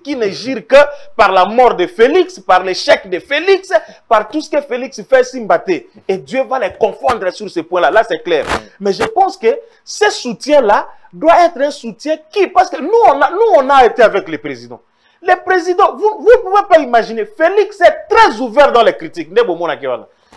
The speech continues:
Speaker 1: Il accepte même les critiques. Il dit, si on ne me critique pas comme moi je faisais hier, moi je ne veux pas avancer.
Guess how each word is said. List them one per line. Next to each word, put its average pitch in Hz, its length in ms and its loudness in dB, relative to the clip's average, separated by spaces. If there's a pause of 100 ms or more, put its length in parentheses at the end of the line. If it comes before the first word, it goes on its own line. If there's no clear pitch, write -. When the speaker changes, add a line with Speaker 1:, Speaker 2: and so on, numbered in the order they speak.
Speaker 1:
Il 330 240 2
accepte - 720 2
même 240 300 0
les 185 160 0
critiques. - 420 -16 (680)
Il 302 220 -4
dit, 381 240 4
si - 240 -4
on 320 160 6
ne 262 60 -4
me 247 140 2
critique 262 460 -6
pas 277 120 2
comme 262 240 0
moi 247 140 0
je 190 120 -4
faisais 202 400 0
hier, 247 320 2 (220)
moi 254 260 2
je 196 80 -6
ne 190 100 -2
veux 190 200 -4
pas 180 160 4
avancer. 135 440 -6